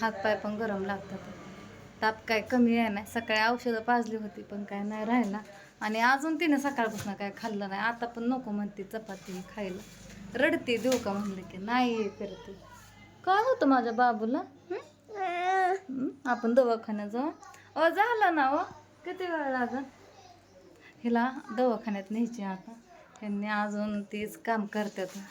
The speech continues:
नाव स्टिकर चेक करून बघतात. अं, त्यांना फोटो हे पाठवायचं परत, बरोबर आहे का म्हणून बघायला. आणि आता जेवण करायचंय, भूक पण लागली. घरी जाऊस तर पाच तरी वाजते.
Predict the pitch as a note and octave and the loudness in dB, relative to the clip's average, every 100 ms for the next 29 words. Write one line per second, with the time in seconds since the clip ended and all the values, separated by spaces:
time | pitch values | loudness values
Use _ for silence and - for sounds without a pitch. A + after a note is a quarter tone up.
0 | - - - - - G#3 G#3+ G3+ F#3+ F#3+ | -14 -12 -12 -14 -12 -4 -2 0 0 -2
1 | - A3 G#3 A3 G#3+ - A3+ - G#3 G#3 | -4 -6 -4 -6 -8 -6 -6 -4 -4 -4
2 | C4+ - G3 F#3+ A3 - F#3+ F3+ - - | -4 -8 -8 -4 -4 -6 -12 -12 -16 -20
3 | - - _ - - - - G3+ G#3+ G#3+ | -20 -20 _ -20 -20 -20 -14 -10 -8 -2
4 | G3+ F#3+ F#3 A#3 A3 G3 F#3 G3+ G3 F#3+ | -2 -2 -4 -4 -4 -4 -2 -2 -2 -2
5 | F3+ - - F3+ F3+ - G3 G#3+ G3+ G3+ | -6 -8 -10 -8 -8 -10 -10 -6 -4 -2
6 | G3+ G3+ G3+ G#3 G3+ G3 G#3 G3 F#3 - | -4 -4 -6 -6 -2 0 0 0 -2 -6
7 | - - - - - - - - - - | -14 -16 -16 -16 -18 -18 -18 -18 -16 -16
8 | - G#3+ G3 G#3 G#3 G#3 G#3 G#3 A3 A3+ | -10 -6 -2 2 2 4 4 6 6 6
9 | G#3+ G3+ G#3+ A3+ A3 G#3+ G3+ A3 - G#3 | 4 0 0 2 2 0 -4 -6 -8 -4
10 | G#3 A3 G#3+ G3 A3+ - - - - - | -2 0 0 0 0 -2 -20 -20 -14 -8
11 | G3 F#3+ G3+ G3 - G#3 - - G#3 G#3 | -4 -4 -4 -6 -6 -6 -8 -6 -4 -4
12 | - G#3 G3+ A3 A3 - | -4 -2 0 0 -4 -12